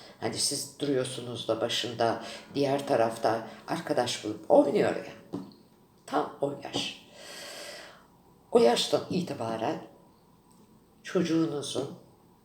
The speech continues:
odasında yalnız kalmaya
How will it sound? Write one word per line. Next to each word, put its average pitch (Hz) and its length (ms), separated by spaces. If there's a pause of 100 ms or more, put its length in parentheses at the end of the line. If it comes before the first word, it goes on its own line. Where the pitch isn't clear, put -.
(340)
odasında 165 880 (480)
yalnız 190 640
kalmaya 139 760